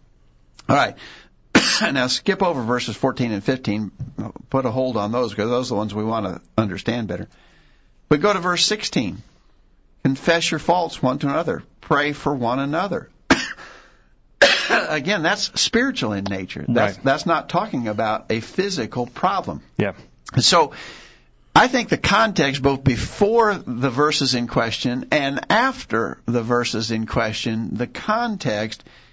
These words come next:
Speaker 1: is of spiritual activities, things in the spiritual realm.
Speaker 2: Mm-hmm. Agreed.
Speaker 1: Now, look at the, the results that are promised.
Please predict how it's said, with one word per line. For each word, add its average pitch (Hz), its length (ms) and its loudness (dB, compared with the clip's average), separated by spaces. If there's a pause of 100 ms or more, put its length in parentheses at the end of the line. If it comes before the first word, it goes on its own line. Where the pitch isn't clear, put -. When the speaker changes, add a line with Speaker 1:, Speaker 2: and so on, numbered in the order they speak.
(160)
Speaker 1:
is 123 240 2
of 117 280 -2
spiritual 175 920 -2
activities, 98 580 -2
things 151 320 -2
in 139 160 0
the 131 100 0
spiritual 147 720 -4
realm. 95 420 -4 (140)
Speaker 2:
Mm-hmm. 123 420 -2
Agreed. 117 300 0 (320)
Speaker 1:
Now, 147 360 2 (220)
look 214 280 0
at 208 140 0
the, 127 100 -2 (100)
the 135 160 2
results 127 680 0
that 123 200 2
are 113 80 0
promised. 110 800 -4